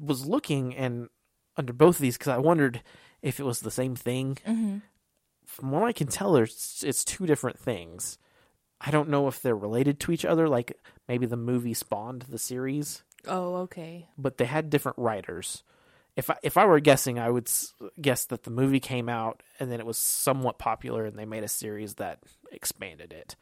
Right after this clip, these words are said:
Speaker 2: That's cool.
Speaker 1: Um, there was also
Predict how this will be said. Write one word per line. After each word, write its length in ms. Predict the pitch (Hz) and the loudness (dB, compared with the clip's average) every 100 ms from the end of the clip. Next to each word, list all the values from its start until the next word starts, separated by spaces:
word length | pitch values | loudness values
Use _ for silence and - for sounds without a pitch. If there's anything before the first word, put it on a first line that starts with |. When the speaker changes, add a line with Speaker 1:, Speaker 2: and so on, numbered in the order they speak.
| _ _ _ - | _ _ _ -16
Speaker 2:
That's 180 | 208 - | -16 -14
cool. 220 | - 170 | -12 -8
Speaker 1:
Um, 500 | 113 98 82 76 - _ 415 _ _ _ _ _ _ _ _ _ | -6 -6 -10 -16 -20 _ -20 _ _ _ _ _ _ _ _ _
there 240 | - 139 131 | -14 -6 -4
was 160 | 123 | -4
also 800 | - 143 147 - - 127 123 120 | -6 -2 -2 0 4 8 8 6